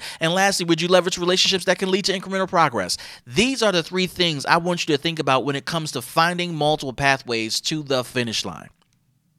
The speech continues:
And I believe that you can make it happen. I believe that you can get closer to your goal if you just take these three steps. Would you please do that? And would you also please share this podcast with somebody you care about? Share this podcast with your friends, your network. Let them know,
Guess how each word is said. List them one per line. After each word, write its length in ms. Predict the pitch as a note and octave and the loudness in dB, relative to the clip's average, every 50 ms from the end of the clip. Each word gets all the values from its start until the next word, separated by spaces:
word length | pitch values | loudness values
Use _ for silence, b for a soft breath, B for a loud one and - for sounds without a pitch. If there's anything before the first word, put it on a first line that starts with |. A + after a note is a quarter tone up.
| _ _ _ _ _ _ _ _ _ _ _ _ _ _ _ | _ _ _ _ _ _ _ _ _ _ _ _ _ _ _
And 100 | - C3 | 0 4
I 160 | C3 C#3 D#3+ E3+ | 4 6 4 4
believe 380 | D3 C#3 B2 A2 G2 F#2+ G2 | 2 0 -2 -2 -2 -4 -4
that 220 | F#2+ G#2+ G#2 - - | -4 -4 -4 -2 -4
you 60 | A2+ | -6
can 140 | - A2 G#2 | -6 -6 -6
make 140 | G#2 G2 | -6 -4
it 80 | F#2 F2+ | -4 -4
happen. 380 | G2 B2 F3 E3+ - E2+ E2+ F2+ | -4 -4 -4 -4 -6 -10 -8 -4
I 120 | F#2+ B2+ | -2 -2
believe 440 | D#3 D#3+ B2 G#2 F2+ F2 G#2+ A#2+ A#2+ | -2 -2 -4 -6 -6 -8 -10 -8 -8
that 200 | G#2+ G2+ - - | -8 -8 -6 -8
you 80 | B2 | -10
can 220 | - G#2 G2+ F#2+ F#2 B B B B B | -8 -8 -10 -10 -12 B B B B B
get 140 | - A2 | -8 -6
closer 280 | - - B2+ C3 C3+ C#3 | -4 -2 -2 -2 -2 -2
to 100 | C3 C3+ | -4 -2
your 120 | C3+ C3+ | -2 0
goal 360 | B2+ C3+ D#3 D#3 C3 G#2+ G#2+ B B B B - | 4 6 6 6 6 4 0 B B B B -4
if 100 | A#2 A#2 | -4 -4
you 80 | A#2+ | -2
just 160 | A#2 B2 A#2+ | -4 -4 -2
take 160 | - C#3 B2+ A#2 | -2 -2 -2 -2
these 180 | B2 A#2+ - | -2 -2 -2
three 160 | - B2+ A#2+ | 0 0 -2
steps. 380 | A2+ - - A2 F2 - - - | -2 -2 -2 -2 -2 -4 -4 -2
Would 140 | C3+ C3+ C3 | -2 -2 -2
you 40 | - | -2
please 280 | - E3 D#3 D3+ C#3 | 0 0 0 0 0
do 140 | C#3 D3 D3 | 0 0 0
that? 220 | D3 D3+ C#3+ A#2 - _ _ _ _ _ _ _ _ _ _ _ _ _ _ _ _ _ _ _ _ _ _ _ _ _ _ _ _ _ _ _ - | 0 0 -2 -4 -8 _ _ _ _ _ _ _ _ _ _ _ _ _ _ _ _ _ _ _ _ _ _ _ _ _ _ _ _ _ _ _ 0
And 80 | B2 | 0
would 80 | C#3+ B2+ | 4 6
you 40 | D#3 | 8
also 300 | D#3+ E3 E3+ E3+ - D3 | 8 8 6 2 0 -4
please 400 | B2+ - D3 C#3+ C3 A#2 A2 - | -6 -4 -4 -4 -2 -2 0 0
share 240 | - - D#3+ D3+ C#3 | 0 2 2 2 2
this 160 | C3 B2+ A#2 | 0 -2 -2
podcast 640 | - - C3 A#2+ A2+ - - B2 G#2 G2 G2 - G2 | 0 2 2 2 2 2 0 0 0 0 -2 -4 -6
with 80 | - | -6
somebody 320 | - - B2 A#2 A2 G#2+ G#2 | -4 -2 -2 -2 -2 -2 -2
you 80 | G2+ | -4
care 180 | - - A2+ G2+ | -4 -4 -2 -2
about? 380 | G2 F#2 G2 G2 G2+ F#2 b b b b b b b b b b b b | -2 -2 -2 -2 -2 -4 b b b b b b b b b b b b
Share 200 | - - D3+ D3+ | 0 2 2 2
this 100 | D3+ C#3+ | 2 2
podcast 560 | - D3 C3 C3 B2+ - - B2 B2 A#2+ - | 0 0 0 0 0 0 2 2 2 2 0
with 140 | C3 A#2 - | -4 -6 -8
your 80 | A2+ | -8
friends, 260 | - - B2+ B2 A#2 G#2 | -8 -6 -6 -6 -6 -6
your 80 | A2 | -4
network. 460 | A#2 B2 - - A2+ F#2 E2+ E2+ - | -4 -4 -4 -4 -4 -8 -8 -8 -4
Let 160 | A2 B2+ C3+ - | -2 -2 -2 -2
them 160 | D3 C#3 C3 | -4 -4 0
know, 300 | C#3 C#3 B2 G#2+ F#2+ | 2 2 2 2 0